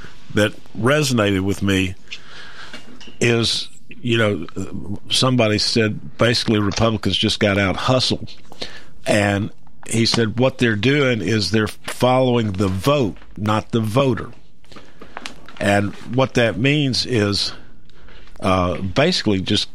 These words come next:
get out the vote campaigns. But they're being done in conjunction with, um, uh, mail-in ballots, uh, drop boxes,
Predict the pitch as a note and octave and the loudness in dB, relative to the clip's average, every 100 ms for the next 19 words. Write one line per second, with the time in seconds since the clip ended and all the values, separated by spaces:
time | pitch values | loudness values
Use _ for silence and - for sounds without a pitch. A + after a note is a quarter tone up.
0 | - - D#2 A#2 A#2 G#2 - - B2 G#2 | -8 -6 0 2 4 2 0 0 0 0
1 | - F#2 F2 D#2 D#2+ D2+ D2+ - - - | 0 0 0 0 -2 -2 -6 -6 -10 -10
2 | - - - C3+ A#2+ B2 A2 B2 B2 A2 | -10 -10 0 0 2 2 2 4 2 4
3 | A#2 A2+ A2 G#2 - G2+ G#2 G#2 - F#2+ | 4 4 2 0 -2 0 0 0 0 2
4 | F#2 F2+ - - - - - - - E2 | 2 0 -4 -10 -10 -10 -10 -8 -2 0
5 | E2+ D#2+ D#2+ - - - - - - - | 0 0 -4 -6 -8 -8 -8 -8 -8 -8
6 | - - - E2 D#2+ D2+ E2 G#2 A2+ G#2+ | -8 -4 -2 0 0 0 2 2 4 2
7 | G#2 F#2 A#2 A2 G#2+ G2 - - - E2+ | 2 2 2 2 2 0 -4 -6 -6 -4
8 | E2 E2+ A2 F#2 G2+ G2 - G2 F#2 | -2 2 2 2 2 2 0 -2 -4